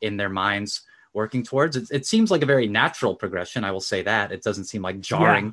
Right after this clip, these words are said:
Speaker 1: like maybe a, a River Runs Red to Ugly is, where it's like, "Oh,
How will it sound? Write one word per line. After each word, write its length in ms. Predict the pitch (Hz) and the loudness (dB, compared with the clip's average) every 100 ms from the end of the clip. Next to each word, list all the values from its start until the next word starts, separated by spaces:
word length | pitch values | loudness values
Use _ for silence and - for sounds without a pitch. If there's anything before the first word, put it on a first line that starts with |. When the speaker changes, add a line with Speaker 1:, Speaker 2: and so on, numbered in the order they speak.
| - | -4
Speaker 1:
like 180 | 110 107 | -2 -2
maybe 320 | 107 107 107 | 0 0 2
a, 300 | 98 95 95 - | 0 0 -2 -4
a 80 | |
River 260 | 98 110 101 | -2 0 0
Runs 320 | 101 98 95 | -2 -2 -4
Red 260 | 98 98 98 | -2 -2 -2
to 140 | - | -4
Ugly 360 | 107 104 95 90 | -4 -4 -4 -2
is, 180 | 92 95 | -4 -2
where 80 | |
it's 140 | 95 - | -4 -4
like, 160 | 90 120 | -4 0
"Oh, 380 | 147 98 87 | 0 0 -6